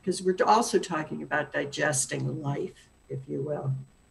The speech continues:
Um, like the low collateral system that we talked about last time, the primary channels are yin qi vessels, meaning the qi that circulates in this system is nutritive qi.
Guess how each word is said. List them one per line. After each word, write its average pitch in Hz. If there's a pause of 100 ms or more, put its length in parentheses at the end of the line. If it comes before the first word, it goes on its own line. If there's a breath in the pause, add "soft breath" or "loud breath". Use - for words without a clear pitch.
(1400)
Um, 175
like 247
the 311
low 220
collateral 208
system 262
that 208
we 202
talked 185
about 175
last 170
time, 233
the 208
primary 190
channels 175
are 151
yin 214
qi 196
vessels, 147 (1400)
meaning 220
the 208
qi 277
that 254
circulates 254
in 214
this 190
system 170
is 180
nutritive 214
qi. 180